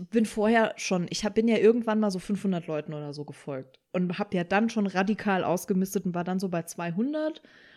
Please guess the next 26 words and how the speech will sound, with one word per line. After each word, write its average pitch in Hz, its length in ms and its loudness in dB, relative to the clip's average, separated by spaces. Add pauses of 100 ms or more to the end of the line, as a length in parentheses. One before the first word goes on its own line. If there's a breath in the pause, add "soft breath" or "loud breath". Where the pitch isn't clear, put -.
und 196 80 2
jetzt 196 180 4
folge 190 280 0
ich 190 100 -6
halt 180 200 -4
nur 180 100 0
noch 175 160 -2
so 165 160 -4
hundertdreißig 165 760 -6
oder 156 220 -10
so. 165 260 -4 (400 soft breath)
Und 208 140 0
das 214 100 0
ist 226 160 -2
so 294 140 -2
geil. 262 440 0 (360)
Du 226 140 -2
wirst 330 200 0
nicht 370 160 -6
mehr 294 120 -2
so 240 100 -2
zugespammt 240 680 -2
mit 220 160 0
irgendwelchen 262 960 0
unnützen, 320 920 -2
hirnlosen, 277 1120 -2